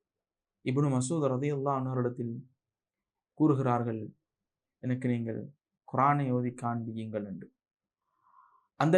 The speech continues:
நேரத்தில் அவர்கள் அன்-நிசா எனும் அத்தியாயத்திலிருந்து ஒரு சில வசனங்களை ஓத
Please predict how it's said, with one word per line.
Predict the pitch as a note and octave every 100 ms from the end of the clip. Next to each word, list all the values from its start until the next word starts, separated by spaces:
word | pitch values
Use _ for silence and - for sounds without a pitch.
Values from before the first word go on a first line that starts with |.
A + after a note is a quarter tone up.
| G3+
நேரத்தில் | A3 G3+ F#3 C#3+ G#3+ B3 - _ _ _ _ _ _ _ A#2
அவர்கள் | B2+ B2 A#2 - _ _ _ _ _ -
அன்-நிசா | C#3 D3 E3 - G#3 G#3+ F3
எனும் | F#3 E3+ E3 - _ _ _ -
அத்தியாயத்திலிருந்து | B2+ F3 E3 D3+ C#3+ D3 C#3 D3+ C#3 B2+ B2+ - _ _ _ -
ஒரு | B2+
சில | A#2+
வசனங்களை | A#2+ B2+ F#3+ F#3 E3 D3+ C3+
ஓத | C#3